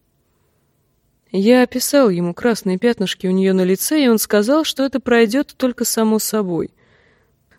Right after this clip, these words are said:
Дал мне бальзам для облегчения зуда. Дети старше десяти лет от краснухи не умирают, но для взрослых она бывает смертельна, и мистер Калиот в детстве ею не болел.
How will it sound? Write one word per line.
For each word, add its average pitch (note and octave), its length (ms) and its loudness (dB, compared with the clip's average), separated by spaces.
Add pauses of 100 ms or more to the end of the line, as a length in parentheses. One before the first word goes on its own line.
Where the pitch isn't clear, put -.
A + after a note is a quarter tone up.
Дал A#3 320 6
мне A#3 180 6
бальзам G#3+ 600 4
для F3+ 240 4
облегчения F3 640 0
зуда. D#3+ 420 -4 (1800)
Дети C#4+ 340 2
старше C4+ 440 0
десяти A3+ 360 -2
лет C#4 200 2
от C4 100 -4
краснухи B3 540 -2
не B3 160 2
умирают, B3+ 800 0 (160)
но G3+ 120 2
для G#3+ 180 4
взрослых B3+ 480 0
она A#3 260 2
бывает B3 360 2
смертельна, C#4 720 -2 (440)
и F3+ 120 0
мистер F3 360 0
Калиот F3+ 460 0
в A3+ 60 -12
детстве A3 400 -4
ею F#3+ 360 -2
не G3 180 0
болел. G#3 420 -4